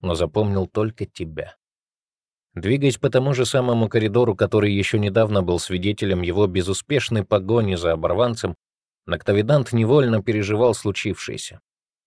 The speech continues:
Тела убрали, но кровь со стен и пола отмыть не успели. Он миновал место, где его меч поцарапал камни,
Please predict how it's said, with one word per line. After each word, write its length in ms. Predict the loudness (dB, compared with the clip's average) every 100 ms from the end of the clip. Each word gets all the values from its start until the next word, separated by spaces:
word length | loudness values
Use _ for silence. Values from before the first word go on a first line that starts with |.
| _ -2
Тела 220 | 2 2
убрали, 420 | 2 2 2 2
но 160 | -2 -2
кровь 240 | 0 0
со 160 | 0 -2
стен 380 | -2 -2 -2
и 80 | -2
пола 340 | 0 2 4 2
отмыть 380 | 0 -2 -2
не 100 | -4
успели. 420 | -4 -6 -10 -10 -12 _ _ _ _ _ -4
Он 160 | 0 2
миновал 360 | 4 6 6
место, 340 | 6 0 0 -2
где 180 | 2
его 200 | 4 4
меч 280 | 4 2 0
поцарапал 560 | -2 0 4 4 2 -2
камни, 380 | -2 -2 -2